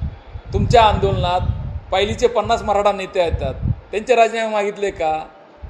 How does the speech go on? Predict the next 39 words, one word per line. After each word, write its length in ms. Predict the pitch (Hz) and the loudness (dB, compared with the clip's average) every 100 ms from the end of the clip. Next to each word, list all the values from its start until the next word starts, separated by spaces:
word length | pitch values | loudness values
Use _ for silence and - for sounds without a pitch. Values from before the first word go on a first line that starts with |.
| - | -16
कुठंतरी 720 | - - - - 208 214 202 208 | -16 -16 -16 -10 -6 0 0 0
एकमेव 340 | 180 170 202 | -2 -4 -6
भुजबळ 300 | 170 151 180 | -6 -4 -4
साहेब 320 | 175 175 180 | 0 2 2
आज 140 | 170 160 | 2 0
लढतायत, 440 | 156 160 151 175 180 | -2 -4 -2 -2 -2
ओबीसीची 380 | 170 156 156 156 | -6 -12 -12 -4
बाजू 280 | 156 160 156 | -2 -2 -4
घेऊन 520 | 147 160 160 - 135 | -8 -8 -8 -8 -6
रस्त्यावर 360 | 147 - 190 170 | -6 0 2 2
येत 220 | 156 147 | 0 -2
आहेत 180 | 156 175 - - - - 160 | -2 -2 -6 -12 -16 -14 -10
आणि 120 | 202 | -8
तुम्ही 240 | 208 208 | -8 -6
त्यांची 220 | 190 180 | -6 -6
सभा 240 | 190 175 175 | -2 2 4
उधळण्याची 460 | 170 160 160 - | 4 2 0 0
भाषा 340 | - 139 - 160 | -2 -2 -6 -10
करताय, 500 | 156 139 139 143 165 - - - - | -10 -14 -10 -10 -10 -12 -20 -20 -18
हे 40 | |
तुम्हाला 300 | - 240 247 220 | -10 0 2 2
शोभलं 360 | 226 214 233 | 2 4 4
पाहिजे. 420 | 226 208 165 156 165 - - - - - - | 4 4 2 -4 -10 -14 -20 -20 -20 -20 -2
कारण 180 | 196 226 | 0 2
की 80 | 233 | 4
आम्ही 260 | 190 202 | 2 2
आतापर्यंत 400 | 233 233 233 233 226 | 0 2 2 2 0
कधी 140 | 208 | -4
तुमच्या 240 | 226 220 | -4 -2
सभा 260 | 220 208 226 | 2 6 8
उधळून 360 | 220 233 240 233 | 6 6 4 6
लावतो 300 | 220 220 226 | 6 6 2
असं 160 | 208 | 2
कधी 180 | 214 220 | -2 -2
म्हणलेलं 400 | 226 226 240 233 | -4 0 0 2
नाही, 160 | 214 190 - - - - - - - - - | -2 -4 -10 -20 -20 -20 -20 -18 -16 -8 -6
आम्ही 220 | 208 226 | -4 -2
संयमाने 480 | 214 208 220 240 247 | 0 0 0 -2 2
घेतो, 380 | 220 - 185 | 0 0 -6